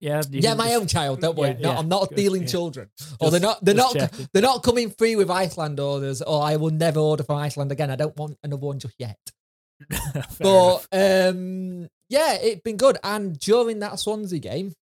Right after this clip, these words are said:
Speaker 2: I went mental. I turned around and I didn't realise my little one was asleep.
Speaker 1: Oh, wonderful.
Speaker 2: So it's nice to know she can sleep through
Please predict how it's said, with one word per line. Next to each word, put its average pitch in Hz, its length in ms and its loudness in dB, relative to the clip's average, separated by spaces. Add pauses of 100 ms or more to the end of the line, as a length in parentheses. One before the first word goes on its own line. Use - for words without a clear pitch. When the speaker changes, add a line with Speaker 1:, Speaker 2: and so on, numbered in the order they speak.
(400)
Speaker 2:
I 214 180 0
went 190 260 0
mental. 185 500 -2
I 185 120 -2
turned 190 280 -4
around 196 120 -2
and 165 100 -4
I 175 100 -4
didn't 196 180 -6
realise 208 240 -4
my 202 100 -6
little 220 360 -4
one 220 140 -8
was 226 140 -6
asleep. 277 480 -8 (1160)
Speaker 1:
Oh, 240 260 -6
wonderful. 170 440 -12
Speaker 2:
So 208 420 2
it's 226 240 -4
nice 240 260 -4
to - 80 -8
know 233 140 -2
she - 200 -10
can 226 140 -12
sleep 233 340 -12
through 233 140 -10